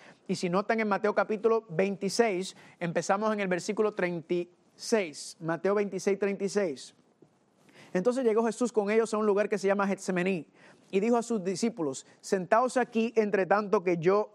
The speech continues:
que voy allí y oro". Y tomando a Pedro y a los doce hijos de Zebedeo,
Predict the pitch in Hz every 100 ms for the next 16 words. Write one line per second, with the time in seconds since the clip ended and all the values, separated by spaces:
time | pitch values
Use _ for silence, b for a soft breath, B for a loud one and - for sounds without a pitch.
0 | - 180 165 190 180 170 262 381 B B
1 | B 220 277 370 - _ _ _ - 175
2 | 156 117 - _ B B B - 226 208
3 | 208 285 285 - 254 214 147 160 165 165
4 | 160 220 226 226 233 226 226 226 214 190
5 | 147 160